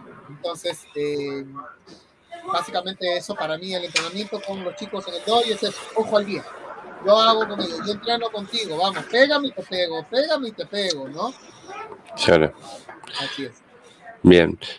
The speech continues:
Speaker 2: ahí uno de los comentarios de Cintia Morales nuevamente dice, "Una de las cosas que resalto de Sergio son sus explicaciones de las técnicas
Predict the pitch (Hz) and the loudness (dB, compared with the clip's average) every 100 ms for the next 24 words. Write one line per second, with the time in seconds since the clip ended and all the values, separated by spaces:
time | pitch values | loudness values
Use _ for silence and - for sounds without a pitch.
0 | - 101 110 127 131 123 120 101 - 95 | 2 8 10 10 12 10 10 6 8 8
1 | 98 120 123 127 107 85 - 110 107 95 | 10 10 12 10 8 6 8 10 10 10
2 | 101 110 110 104 98 110 123 127 110 92 | 12 12 12 10 10 10 8 8 8 10
3 | 98 - 151 156 135 131 143 - 101 101 | 8 8 10 10 12 8 8 8 8 10
4 | 117 110 95 - 117 123 127 113 107 117 | 8 10 8 10 8 8 6 6 6 4
5 | 95 - 92 92 - 117 123 101 90 - | 2 2 6 8 8 10 10 10 8 6
6 | - 117 120 135 135 | 6 6 6 6 6